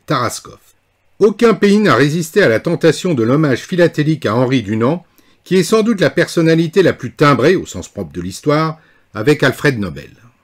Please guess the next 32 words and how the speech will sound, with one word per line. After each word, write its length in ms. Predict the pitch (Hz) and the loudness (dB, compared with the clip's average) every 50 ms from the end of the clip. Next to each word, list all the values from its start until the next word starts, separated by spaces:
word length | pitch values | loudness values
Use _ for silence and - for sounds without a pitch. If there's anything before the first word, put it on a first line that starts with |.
| _ _ _ _ _ _ _ _ _ _ _ _ _ _ _ _ _ - - - - - - _ - | _ _ _ _ _ _ _ _ _ _ _ _ _ _ _ _ _ -20 -20 -20 -20 -20 -20 _ -2
Parmi 260 | - 202 233 262 262 | 0 2 4 6 6
les 100 | 240 180 | 6 4
dix-huit 380 | 139 160 226 208 226 247 214 233 | 4 2 -2 -2 -2 -2 0 0
artistes 400 | 190 - - - 202 175 - - | -2 -4 -4 -6 -8 -8 -6 -4
qui 120 | - 120 | -2 0
réalisèrent 640 | 110 151 175 170 165 160 143 147 160 151 151 139 107 | 2 4 4 4 2 0 2 2 4 4 4 2 0
des 120 | 98 107 | -2 -6
timbres-poste 580 | - - 101 92 90 107 - - 131 120 - - | -6 -6 -6 -4 -4 -4 -2 0 0 -2 -2 -2
pour 100 | - 92 | -8 -8
le 100 | 92 90 | -8 -6
compte 200 | - - 123 110 | -6 -6 -8 -8
du 100 | 78 73 | -8 -10
secrétariat 680 | - - 113 92 - - 92 - 110 98 101 104 98 | -10 -10 -10 -10 -10 -12 -10 -8 -6 -4 -4 -4 -4
général 420 | 82 90 113 120 117 107 110 110 90 | -4 -4 -2 -2 0 0 0 0 -2
des 80 | 87 | -6
P 160 | 85 - 92 | -8 -10 -10
T 160 | 76 - 104 92 | -10 -10 -10 -8
T 160 | - 117 98 | -6 -8 -8
pendant 280 | - 92 87 85 85 | -8 -10 -12 -12 -10
la 100 | 85 76 | -12 -12
Seconde 360 | - - - 107 80 87 87 80 | -12 -12 -12 -12 -10 -10 -12 -12
Guerre 180 | 76 76 73 | -12 -12 -12
mondiale, 540 | 85 104 113 110 117 143 156 165 175 170 160 _ _ _ _ _ _ _ _ _ _ _ - | -12 -10 -10 -6 -4 -4 -2 -2 -4 -6 -10 _ _ _ _ _ _ _ _ _ _ _ -8
Jules 280 | 95 135 202 214 190 | -4 -2 -2 -2 -2
Piel, 460 | - - 220 226 233 233 240 226 190 - | -2 0 2 4 4 4 2 0 -2 -4
l'auteur 380 | 87 110 127 123 - 143 139 117 | -2 -2 -2 0 2 2 2 2
du 120 | 98 95 | 0 -4
timbre 340 | - - 123 117 107 87 87 | -6 -6 -4 -4 -4 -6 -8
sur 220 | - - - 82 | -12 -12 -14 -14
Dunant 420 | 78 87 123 131 139 131 117 98 - | -8 -4 -2 0 0 0 0 -2 -8
en 40 | - | -12
cinquante-neuf, 720 | - - 98 90 - - 120 104 - - 160 175 160 - | -18 -14 -14 -12 -10 -8 -10 -8 -4 -4 -4 -4 -4 -6